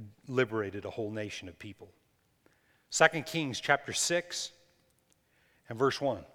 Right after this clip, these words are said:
says that, in verse one through seven, says that there was a story in the Bible where an axe head floated in water. Anybody ever seen an axe head float in water? No? It was an, it was a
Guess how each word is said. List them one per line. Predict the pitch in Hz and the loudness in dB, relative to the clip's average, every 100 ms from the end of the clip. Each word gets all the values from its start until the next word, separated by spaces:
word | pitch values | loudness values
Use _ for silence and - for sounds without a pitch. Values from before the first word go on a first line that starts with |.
| - _ _ _ _ | -20 _ _ _ _
says | - 147 131 101 | 0 0 0 0
that, | 117 - - - _ _ _ _ - | -4 -4 -20 -20 _ _ _ _ -14
in | 120 139 156 147 - | -14 -14 -20 -20 -4
verse | 143 - | -4 -2
one | 127 139 | -2 -2
through | 135 120 | -2 -4
seven, | - 117 78 - - _ _ _ _ | -2 -2 -4 -18 -20 _ _ _ _
says | - 143 120 | 0 2 2
that | 113 | 0
there | 139 | 0
was | 127 101 | 0 -2
a | |
story | - 165 165 139 110 135 | 0 2 4 2 0 -6
in | 127 | -6
the | |
Bible | 117 147 147 117 117 127 | 6 6 6 2 -2 -4
where | 117 | -4
an | 104 - | -4 -2
axe | 165 190 - | -2 -2 -2
head | 113 92 101 110 _ _ _ _ _ _ | -2 -4 -6 -12 _ _ _ _ _ _
floated | - - 151 151 120 104 | -18 -2 2 2 0 -2
in | 107 | -4
water. | 113 120 85 - - _ 127 | -2 -2 -2 -12 -20 _ -8
Anybody | 127 127 127 | -2 0 0
ever | 120 | -2
seen | - 147 | -4 -4
an | 120 | 0
axe | 123 131 - | 2 2 0
head | - 101 | -6 -8
float | - 120 110 | -4 -4 -4
in | 101 | -4
water? | 104 98 78 - - - | -4 -4 -8 -18 -20 -12
No? | 92 104 _ _ - - _ | -12 -12 _ _ -20 -20 _
It | |
was | 104 98 | -10 -8
an, | 104 _ _ _ | -10 _ _ _
it | 113 | -10
was | 98 | -6
a | 98 | -6